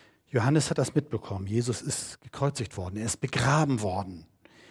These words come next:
Jesus hat ihm gesagt, kümmere dich um meine Mutter. Und da sagt Jesus, ja, ich war tot, tatsächlich. Aber ich bin auferstanden und jetzt lebe ich in alle Ewigkeit.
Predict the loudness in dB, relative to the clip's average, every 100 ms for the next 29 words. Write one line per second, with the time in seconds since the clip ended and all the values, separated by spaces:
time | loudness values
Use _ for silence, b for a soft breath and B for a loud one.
0 | B B -2 2 2 2 0 0 0 4
1 | 6 4 4 4 4 4 4 2 0 0
2 | -6 _ _ _ _ _ b b b b
3 | b -10 -4 -2 0 -2 0 0 0 0
4 | 2 2 2 -2 -2 -2 -2 2 0 0
5 | -6 -8 -16 b b b b b b -2
6 | 0 0 -2 2 4 2 2 0 0 4
7 | 4 4 -6 0 4 6 6 4 2 -2
8 | -2 -2 -2 -2 0 0 0 -4 -6 -10
9 | -10 -10 -10